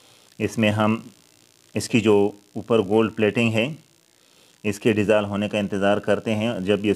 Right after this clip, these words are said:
पूरे के पूरा dissolve हो जाए या इसमें से सारा plating dissolve हो जाए, फिर इसके बाद हम इसका filter करवा के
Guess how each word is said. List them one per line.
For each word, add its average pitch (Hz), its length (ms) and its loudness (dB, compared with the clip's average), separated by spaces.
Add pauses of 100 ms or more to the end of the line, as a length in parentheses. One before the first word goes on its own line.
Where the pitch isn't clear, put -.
(140)
पूरे 117 240 2
के 117 120 -2
पूरा 104 220 2
dissolve 104 340 2
हो 104 100 0
जाए 107 280 0 (640)
या 107 180 2
इसमें 104 260 0
से 104 140 -2
सारा 110 300 0
plating 107 420 -4
dissolve 107 320 0
हो 104 120 -2
जाए, 107 240 0 (460)
फिर 107 160 2
इसके 104 260 -2
बाद 101 200 2
हम 104 260 -4
इसका 101 260 -4
filter 107 320 -2
करवा 101 320 0
के 107 180 -6